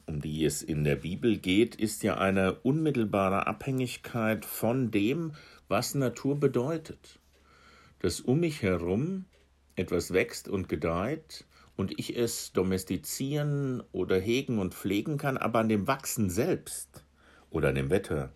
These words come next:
so gut wie keinen Einfluss habe. Wenn Jesus von Weinbergen und der Arbeiterinnen von Fischerberufen oder Sämännern redet, dann ist es vor allem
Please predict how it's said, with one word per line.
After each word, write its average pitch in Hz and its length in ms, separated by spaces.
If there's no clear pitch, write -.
so 85 180
gut 87 260
wie 80 120
keinen 78 400
Einfluss 78 600
habe. 76 440
Wenn - 120
Jesus 123 360
von 82 240
Weinbergen 85 1040
und 76 120
der - 160
Arbeiterinnen 101 720
von 90 240
Fischerberufen 139 920
oder 92 220
Sämännern 87 760
redet, 104 600
dann 107 160
ist 151 180
es 190 140
vor - 300
allem 170 440